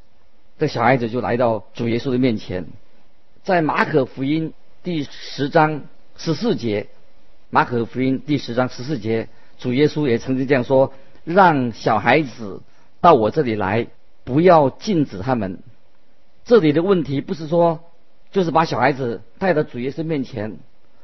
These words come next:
这里所指的是说，叫我们大人不要让大人阻止小孩子来到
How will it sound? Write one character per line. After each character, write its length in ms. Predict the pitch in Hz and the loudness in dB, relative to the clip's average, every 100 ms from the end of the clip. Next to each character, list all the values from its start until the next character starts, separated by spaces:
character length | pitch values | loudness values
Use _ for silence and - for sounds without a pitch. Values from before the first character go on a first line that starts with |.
| - | -4
这 140 | 220 202 | 4 4
里 160 | 175 | 4
所 180 | - 170 | 0 -2
指 160 | - 117 | -2 -2
的 140 | 131 | -2
是 60 | 147 | -2
说， 120 | 156 | 0
叫 220 | 185 185 | 6 6
我 80 | 139 | 6
们 140 | 170 | 4
大 220 | 226 170 | 4 4
人 320 | 135 117 139 - - - - - - - | 4 4 2 -2 -14 -18 -18 -18 -8 4
不 80 | |
要 160 | 220 196 | 6 8
让 180 | 202 180 | 6 4
大 260 | - 202 | 4 6
人 360 | 135 123 139 - | 8 6 4 0
阻 280 | - 170 247 | -2 2 2
止 220 | - 147 | 0 -4
小 180 | 127 104 | 0 2
孩 160 | 107 139 | 4 2
子 300 | - 104 - - - - - - - - | 0 -12 -12 -16 -16 -16 -16 -16 -16 -12
来 240 | 98 113 143 | -4 2 6
到 340 | 151 123 | 6 4